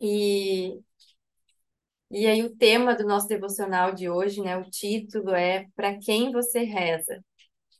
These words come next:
Sim, porque normalmente, né, no nosso relacionamento com Deus, a gente já chega cheia das exi-, exigências, né? A gente já sabe tudo que a gente quer pedir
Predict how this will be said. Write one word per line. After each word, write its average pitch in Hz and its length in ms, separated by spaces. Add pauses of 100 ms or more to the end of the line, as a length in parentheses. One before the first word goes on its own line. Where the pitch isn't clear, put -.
(580)
Sim, 180 400
porque 208 340
normalmente, 240 840
né, 208 200
no 214 140
nosso 208 360
relacionamento 220 760
com 220 280
Deus, 196 680 (460)
a 190 140
gente 214 800
já 214 200
chega 214 500
cheia 233 360
das 240 180
exi-, 233 400
exigências, 214 1000
né? 190 280 (480)
A 185 120
gente 196 320
já 202 140
sabe 190 300
tudo 214 160
que 247 80
a 247 40
gente 226 200
quer 208 220
pedir 190 460